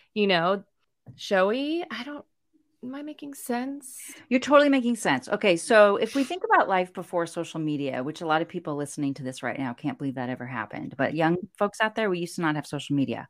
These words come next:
Speaker 2: And you know what? Our lives were better. But
Speaker 1: Yes.
Speaker 2: I'll, I'll save that speech. What I can say is that we had, you know, like, normal peer pressure to fit in to whatever your peers were doing in terms of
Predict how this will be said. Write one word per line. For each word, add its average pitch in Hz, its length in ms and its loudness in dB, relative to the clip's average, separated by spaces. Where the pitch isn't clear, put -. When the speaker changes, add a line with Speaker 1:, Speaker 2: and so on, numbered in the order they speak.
Speaker 2:
And 170 100 4
you 175 80 4
know 175 100 6
what? 185 280 6
Our 151 120 0
lives 156 260 0
were 147 80 -6
better. - 400 -4
But 151 220 4
Speaker 1:
Yes. - 440 -12
Speaker 2:
I'll, 156 160 -6
I'll 165 120 0
save 165 340 4
that 156 220 4
speech. - 540 -4
What 190 360 6
I 190 80 4
can 269 340 4
say 165 320 2
is 165 220 0
that 160 200 2
we 180 180 0
had, 165 320 0
you 170 100 2
know, 139 140 2
like, 143 200 -2
normal 170 300 0
peer 165 220 -4
pressure 156 380 -6
to 151 200 -10
fit 165 260 0
in 147 380 0
to 220 160 0
whatever 175 840 4
your 151 840 0
peers 170 480 -2
were 151 120 -4
doing 143 640 0
in 151 160 -4
terms 147 260 -6
of 135 240 -6